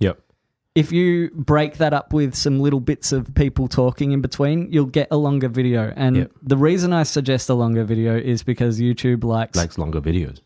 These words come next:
Speaker 2: Yeah,
Speaker 1: Yeah.
Speaker 2: they like, they like keeping people engaged and on the site. So,
Speaker 1: Yep. Yep.
Speaker 2: uh, they reckon about, I think, six to twelve minutes, something like that, is the sweet spot for,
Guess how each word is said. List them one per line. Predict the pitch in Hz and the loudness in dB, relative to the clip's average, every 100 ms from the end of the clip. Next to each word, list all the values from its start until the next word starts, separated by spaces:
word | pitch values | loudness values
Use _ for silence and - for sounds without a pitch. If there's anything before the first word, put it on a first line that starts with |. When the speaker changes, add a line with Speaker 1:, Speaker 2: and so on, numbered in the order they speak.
| _ | _
Speaker 2:
Yeah, | 139 135 107 98 | 0 2 0 -4
Speaker 1:
Yeah. | 82 | 0
Speaker 2:
they | 135 | 2
like, | 135 131 127 - - | 4 2 0 -4 -10
they | - 160 139 135 | -10 -4 0 2
like | 131 131 - | 2 0 0
keeping | 139 135 135 127 | 0 2 0 0
people | 127 123 - 123 127 | 0 0 0 0 2
engaged | 127 123 120 120 110 - | 0 0 0 0 -2 -2
and | 117 120 | 0 0
on | 123 120 | 0 2
the | 117 | 0
site. | - 127 117 113 | 0 0 -2 -4
So, | - 107 120 117 | -2 0 2 2
Speaker 1:
Yep. | 104 | 0
Yep. | - 78 - _ _ - | -2 -4 -6 _ _ -2
Speaker 2:
uh, | 131 123 120 | 2 2 2
they | 117 135 | 2 2
reckon | 135 143 160 | 2 2 2
about, | 143 131 123 123 151 | 2 2 2 0 -2
I | 131 | -2
think, | 131 123 - | 0 -2 -4
six | - 131 - | -6 -6 -6
to | - | -8
twelve | - 131 120 113 | -4 0 0 0
minutes, | 120 123 - | 0 -2 -2
something | 135 127 131 | -4 -2 0
like | 127 120 - | 0 0 -2
that, | 127 135 | -2 0
is | 127 - | -2 -2
the | 127 123 | -2 -2
sweet | - - 135 - | -2 -2 -2 -4
spot | - 139 139 - | -2 -2 -2 -4
for, | - 131 127 123 123 | -2 2 2 2 0